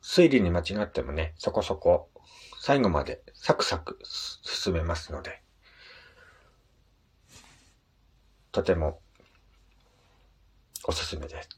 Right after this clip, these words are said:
本当にね、このドラマ自体もすごい、今になっては懐かしいドラマになってしまいましたけどもね。ゲームもあの、音楽、音楽はね、あのー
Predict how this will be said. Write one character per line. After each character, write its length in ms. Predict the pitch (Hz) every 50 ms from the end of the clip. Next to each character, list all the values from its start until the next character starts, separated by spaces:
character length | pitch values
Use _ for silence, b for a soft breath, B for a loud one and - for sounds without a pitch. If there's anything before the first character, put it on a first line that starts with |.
| - - _ _ b b b b b
本 220 | b - 110 120 117
当 160 | 117 139 131
に 100 | 113 113
ね、 220 | 113 127 135 135
こ 120 | 127 131 123
の 120 | 120 113
ド 100 | 104 123
ラ 120 | 120 123 120
マ 100 | 123 123
自 140 | 127 135
体 200 | 127 127 120 113
も 120 | 107 104 95
す 160 | - - 120
ご 180 | 123 135 139 131
い、 240 | 113 98 - - B B B B B B B B B B B B B
今 260 | - - 123 120 117 104
に 100 | 104 107
な 80 | 117
っ 60 | 113 -
て 80 | -
は 60 | 101
懐 240 | 95 98 98 92 -
か 140 | - 131 120
し 200 | - - 139 120
い 20 |
ド 100 | 101 107
ラ 160 | 104 107 104 95
マ 240 | 87 85 82 - 73 87
に 120 | 98 101
な 100 | 107 104
っ 60 | 104
て 80 | - 87
し 140 | 82 - 101
ま 100 | 98 104
い 40 | 110
ま 80 | 120
し 60 | 117 -
た 100 | 90 -
け 80 | -
ど 100 | 73 - -
も 80 | -
ね。 280 | 73 82 85 - - - _ _ B B B B B B B B B B B _ - - -
ゲ 140 | 143 165 185
ー 60 | 190
ム 100 | 165 143
も 200 | 127 113 98 87
あ 60 | 87 87
の、 160 | 85 87 101
音 140 | 127 139 139
楽、 520 | 135 123 - - 131 131 127 123 123 - -
音 180 | 170 190 208
楽 240 | 202 180 - - 101
は 100 | 80 73
ね、 280 | 80 98 101 92 80 -
あ 100 | - 92
の 680 | 98 98 95 95 92 90 90 90 90 90 87 87 87
ー 20 | 85